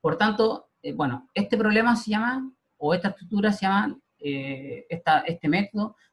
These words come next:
direccionamiento directo. Es decir, a cada key, la, la clave dos va a la celda dos, la clave tres va a la celda tres, la clave cinco va a la celda cinco, y así.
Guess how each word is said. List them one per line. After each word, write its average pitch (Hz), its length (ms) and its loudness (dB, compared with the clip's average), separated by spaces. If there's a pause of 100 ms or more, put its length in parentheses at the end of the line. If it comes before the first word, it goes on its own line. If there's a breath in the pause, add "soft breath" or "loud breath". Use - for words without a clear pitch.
(100)
direccionamiento 175 880 0
directo. 143 600 -2 (240)
Es 160 100 -6
decir, 156 420 -6
a 120 140 -6
cada 247 340 4
key, 175 360 -2 (380)
la, 151 340 2
la 143 360 0
clave 170 300 2
dos 262 440 2 (140)
va 190 280 6
a 156 240 -2
la 160 100 4
celda 156 320 -4
dos, 117 340 -12 (320)
la 139 120 -8
clave 151 260 0
tres 220 320 -2
va 185 60 2
a - 20 2
la 170 100 0
celda 160 320 -6
tres, 123 400 -12 (120)
la - 200 -10
clave 151 280 -4
cinco 233 360 -4
va 214 60 4
a 196 40 2
la 175 100 2
celda 165 260 -4
cinco, 139 340 -6
y 135 60 -6
así. 143 340 -6